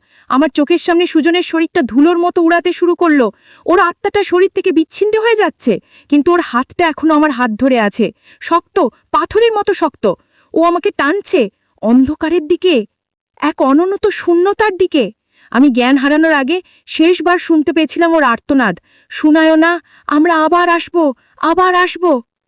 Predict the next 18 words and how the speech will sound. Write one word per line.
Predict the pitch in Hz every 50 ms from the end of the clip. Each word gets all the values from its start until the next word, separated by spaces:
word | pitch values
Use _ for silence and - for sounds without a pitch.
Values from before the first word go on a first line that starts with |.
| _ _ _ _ _ _ _ -
পরদিন | 269 269 277 247 294 320
সকালে | 302 - - 277 - 311 302 330
যখন | 269 320 302 - 330 311
পুলিশ | - - 294 302 359 349 294
দরজা | 254 269 254 240 202 294 285
ভেঙে | 233 269 285 302 311
ঘরে | 247 226 254 254 269
ঢুকলো, | 240 240 277 247 - 311 381 392 _ _ _ _ _ _ -
তারা | 254 254 269 277
দেখল | 226 247 285 - - 330 302 254 240 _ _ _ _ -
আমি | - 247 262 294
ঘরের | 262 - 240 254 269 285
এক | 277 262 - -
কোণে | 311 294 294
জ্ঞান | 254 233 240 240 254
হারিয়ে | 240 269 269 269 277
পড়ে | - - 240 240 269 302
আছি, | 311 294 - - 254 233